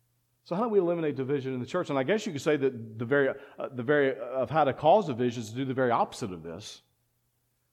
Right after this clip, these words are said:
But how do you cause, how do you eliminate division in the church? Don't focus so much on yourself. Because listen, you and I don't have it all figured out. As I look out on the congregation every, every Lord's Day and every Wednesday night, I see some pretty smart people.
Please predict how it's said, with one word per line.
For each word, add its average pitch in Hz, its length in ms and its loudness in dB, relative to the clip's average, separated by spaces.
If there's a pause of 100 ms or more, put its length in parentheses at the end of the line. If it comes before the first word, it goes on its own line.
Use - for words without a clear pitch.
But 175 100 -2
how 262 100 2
do 277 80 -2
you 247 80 0
cause, 175 580 -2
how 196 80 -2
do 254 60 0
you 247 100 0
eliminate 160 440 0
division 135 380 -4
in 135 80 -6
the 127 60 -6
church? - 520 -10 (1800)
Don't 214 120 -6
focus - 280 0
so 120 100 -6
much 92 180 -8
on 90 100 -10
yourself. 90 420 -10 (920)
Because 151 240 -6
listen, 135 300 -2 (420)
you 185 200 2
and 156 80 2
I 147 120 6
don't 135 160 2
have 127 180 0
it 110 200 -8
all 113 180 2
figured 101 280 -4
out. 82 220 -10 (1300)
As 127 140 -2
I 151 60 6
look 180 220 4
out 165 120 8
on 151 80 2
the 135 80 0
congregation 139 800 2
every, 131 300 -2
every 131 220 -2
Lord's 131 300 0
Day 131 140 2
and 127 80 0
every 127 140 -2
Wednesday 123 320 -4
night, 123 160 -2
I 156 100 2
see - 180 -2
some 120 120 -8
pretty 135 240 -4
smart 117 280 -6
people. 107 200 -12